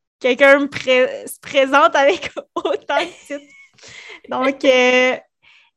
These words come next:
qu'est-ce qui te, OK, je... mettons qu'on remonte à il y a une quinzaine, vingtaine d'années,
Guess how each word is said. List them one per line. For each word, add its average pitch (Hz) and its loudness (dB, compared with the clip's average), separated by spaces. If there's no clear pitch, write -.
qu'est-ce 403 0
qui - -20
te, 240 0
OK, - -12
je... 240 -12
mettons 254 0
qu'on 262 4
remonte 277 -2
à 233 2
il 233 -8
y 220 -4
a 220 -6
une 220 -12
quinzaine, 269 -4
vingtaine 240 -4
d'années, 240 -4